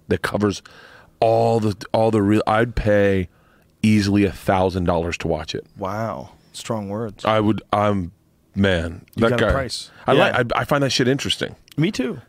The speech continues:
Speaker 1: I wanted to do a series for Comedy Central where we had, like, a, almost like a podcast, but where, where I would go to e-, all the comics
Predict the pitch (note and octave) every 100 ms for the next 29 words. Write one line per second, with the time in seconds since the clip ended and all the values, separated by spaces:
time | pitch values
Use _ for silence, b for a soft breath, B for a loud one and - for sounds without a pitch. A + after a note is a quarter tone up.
0 | _ C3 D#3+ G3+ B2+ C3+ B2 - C#3 C#3
1 | B2+ B2 B2+ B2 A#2 C3+ A#2+ A2 G#2+ G2
2 | A2 G2 B B B - A2+ B2 - C3+
3 | C3 A2+ A#2+ C3 A#2+ G#2+ - F2+ A2 G#2+
4 | - B B - - A#2 A2+ A2 B2+ A#2+
5 | B2+ A#2 A2+ G#2+ - B2 A2+ - C3+ B2
6 | G2 -